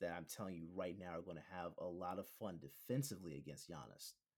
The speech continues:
They, they're gonna have some big moments against Giannis. Um, but I agree. This is five or six. This is not gonna be a hard matchup, especially if Middleton is out. Middleton, for some reason, I think I told you this before, but Middleton turned into Mike-, he turns into Michael Jordan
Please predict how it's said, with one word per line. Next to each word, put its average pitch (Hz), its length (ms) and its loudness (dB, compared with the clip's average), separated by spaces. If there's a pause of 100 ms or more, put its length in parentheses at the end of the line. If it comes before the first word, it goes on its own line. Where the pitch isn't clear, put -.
(220)
They, 98 220 0
they're 107 100 4
gonna 117 180 8
have 110 200 4
some 98 240 0
big 101 260 2
moments 87 320 -2
against 73 300 -6
Giannis. 55 380 -6 (520)
Um, 76 380 -4 (340)
but 123 140 10
I 151 100 12
agree. 92 300 6 (220)
This 113 160 2
is - 320 0 (200)
five 90 220 4
or - 40 -8
six. - 360 -4
This 95 160 -4
is 90 80 -8
not 82 240 -2
gonna 82 160 -2
be 80 400 -2
a 76 40 0 (120)
hard 78 320 2 (200)
matchup, 80 300 -4
especially 135 320 6
if 95 120 -2
Middleton 87 340 -2
is 76 80 -6
out. 69 180 -2
Middleton, 180 320 6
for - 80 -4
some 101 240 0
reason, 90 280 -2 (280)
I - 60 2
think 226 160 2
I - 20 6
told 101 200 4
you 92 40 0
this 92 80 -4
before, 85 280 0
but 87 120 0
Middleton 120 400 4
turned 107 300 2
into 90 160 -6
Mike-, 92 280 2
he 143 120 0
turns 185 220 4
into 113 120 0
Michael 107 200 2
Jordan 80 340 -2